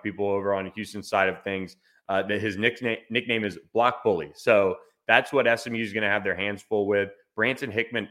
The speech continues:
is expected back at center. Um, and so Jalen Thomas will have to find somewhere else on the offensive line to start. I would think with the way he's played, you've gotta start him at right tackle. He's just been so good out there and such a difference maker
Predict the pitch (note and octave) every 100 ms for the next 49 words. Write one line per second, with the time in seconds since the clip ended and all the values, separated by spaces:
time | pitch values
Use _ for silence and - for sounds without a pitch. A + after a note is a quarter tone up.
0 | - G#2 G#2+ A2+ - G#2+ - G2 F2 F#2
1 | - E2 - G2 F#2+ F#2+ - _ _ _
2 | F#2 F2 F2 E2+ F2+ F2 - F2+ G2 G#2+
3 | G2+ F#2+ G2 A2 F#2+ F2+ - - F2 F#2
4 | - F#2+ F2+ F2 F#2 F#2 F#2+ F#2+ F2+ F#2
5 | F#2+ F2 F2+ F#2+ E2 - A2 A2+ - -
6 | A#2 A#2+ F2 _ D3+ C#3 B2 _ _ _
7 | - F#2+ G2 A2 G2+ A2 G2 _ G#2+ G2
8 | F2 F2 - C3+ A2+ F#2+ - F#2+ F2 E2+
9 | E2+ F#2 F2 - F2+ F2+ F#2 F2 - A#2
10 | - G#2 - G#2+ F#2+ E2+ F#2 F2+ F2 -
11 | F2+ F2 G2+ - D#2+ F#2 F2+ E2 F2 E2+
12 | F2 E2+